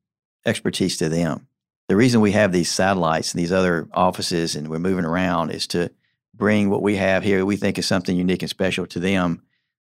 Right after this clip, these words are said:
They don't have to make their way here. We're gonna bring it to them, their communities, where they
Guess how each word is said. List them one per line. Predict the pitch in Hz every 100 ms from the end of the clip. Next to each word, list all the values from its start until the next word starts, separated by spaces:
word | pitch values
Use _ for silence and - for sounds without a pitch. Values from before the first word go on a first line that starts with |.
| -
They |
don't | 101
have | 104 98
to | 92
make | 92 -
their | 90
way | 87 85
here. | 85 85
We're | 90
gonna | 90
bring | 95 95
it | 92
to | 87
them, | 98 92
their | 87
communities, | - 87 85 85 82
where | - 87 87
they | 92 90